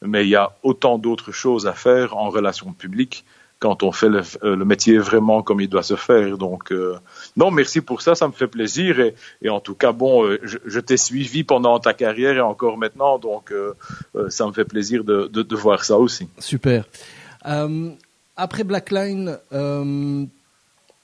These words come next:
Speaker 2: qu'est-ce que tu vas faire exactement ? Rafraîchis-moi cette mémoire.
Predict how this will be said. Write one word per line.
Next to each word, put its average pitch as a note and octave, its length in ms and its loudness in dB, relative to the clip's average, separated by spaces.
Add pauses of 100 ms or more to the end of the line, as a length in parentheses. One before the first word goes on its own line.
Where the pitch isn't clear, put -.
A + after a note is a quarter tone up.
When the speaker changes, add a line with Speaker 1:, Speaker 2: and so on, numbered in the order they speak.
(460)
Speaker 2:
qu'est-ce D3+ 200 -4
que D3 80 -6
tu - 100 -14
vas B2+ 140 -4
faire C3+ 220 -8
exactement ? A#2 640 -10 (600)
Rafraîchis-moi B2 580 -8
cette - 240 -12
mémoire. A2 500 -12